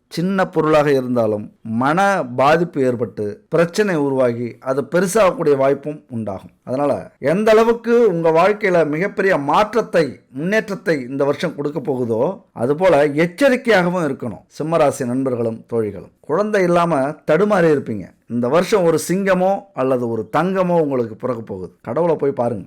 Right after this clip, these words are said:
உங்கள் ராசிக்கான கோவிலுக்கு போயிட்டு வாங்க. உங்கள் ராசிக்கான தெய்வத்தை வணங்குங்க. மருத்துவரை போய் பாருங்க.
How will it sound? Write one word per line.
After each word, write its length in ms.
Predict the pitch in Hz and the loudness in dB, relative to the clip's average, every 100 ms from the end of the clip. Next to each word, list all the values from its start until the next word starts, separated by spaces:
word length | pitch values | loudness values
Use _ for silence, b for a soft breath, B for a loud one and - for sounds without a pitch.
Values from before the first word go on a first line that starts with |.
| - | -8
உங்கள் 500 | 131 185 190 180 156 | -2 0 2 2 4
ராசிக்கான 1080 | 151 170 202 226 214 190 180 170 156 127 - | 2 2 0 -4 -4 0 2 2 0 -2 -8
கோவிலுக்கு 720 | - 175 208 208 175 139 110 - | -2 2 4 4 0 -2 -8 -8
போயிட்டு 240 | - 147 135 | -6 -4 -2
வாங்க. 220 | 101 90 | -4 -6
உங்கள் 360 | - 143 160 156 | -10 -6 2 2
ராசிக்கான 720 | 147 156 196 208 - 175 165 | 4 2 2 -4 -4 -2 -2
தெய்வத்தை 440 | 131 165 196 202 139 | 0 0 0 -2 -2
வணங்குங்க. 400 | 127 123 107 85 - - | -2 -4 -6 -10 -20 -8
மருத்துவரை 480 | 127 175 190 165 | -4 -4 -2 -2
போய் 160 | 139 127 | 0 -4
பாருங்க. 300 | - 95 - | -8 -14 -16